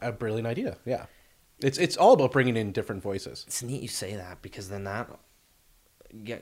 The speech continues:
Speaker 2: that, that leads me to wanting to ask, to bring it back to dating, is, I don't know, do you find that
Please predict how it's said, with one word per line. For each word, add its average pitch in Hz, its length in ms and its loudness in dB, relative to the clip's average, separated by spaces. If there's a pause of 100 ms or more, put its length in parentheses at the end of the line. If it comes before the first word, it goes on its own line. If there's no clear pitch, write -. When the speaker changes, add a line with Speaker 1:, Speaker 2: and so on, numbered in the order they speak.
Speaker 2:
that, 123 140 -10
that 135 220 -4
leads 120 240 -6
me 117 100 -4
to 104 80 -2
wanting 98 280 -4
to 92 60 -6
ask, 95 380 -6
to 98 60 -10
bring 90 160 -6
it 82 60 -8
back 87 180 -8
to - 80 -12
dating, 90 420 -4 (540)
is, 107 580 2 (840)
I 135 100 -8
don't 185 100 -2
know, 208 140 0
do 113 120 -6
you 117 60 -6
find 123 360 -4
that - 220 -8